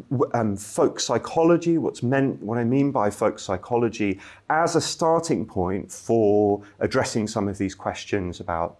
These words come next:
about the mind. Um, and then I want to, to narrow the focus a little bit. I have the feeling when I was putting together these lectures that, um, on the one hand,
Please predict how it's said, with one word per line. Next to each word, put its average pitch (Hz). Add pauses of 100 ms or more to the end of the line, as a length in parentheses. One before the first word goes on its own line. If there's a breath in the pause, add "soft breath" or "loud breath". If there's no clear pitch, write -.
(120)
about 80
the 82
mind. 123 (480 loud breath)
Um, 117 (120)
and 143
then 202
I 240
want 190
to, 147 (200)
to 131 (260 loud breath)
narrow 175
the 156
focus 139
a 107
little 95
bit. - (220)
I 107
have 135
the 143
feeling 151
when 117
I 117
was 110
putting 117
together 131
these 110
lectures 104
that, 104 (680)
um, 101
on 120
the 113
one 143
hand, 120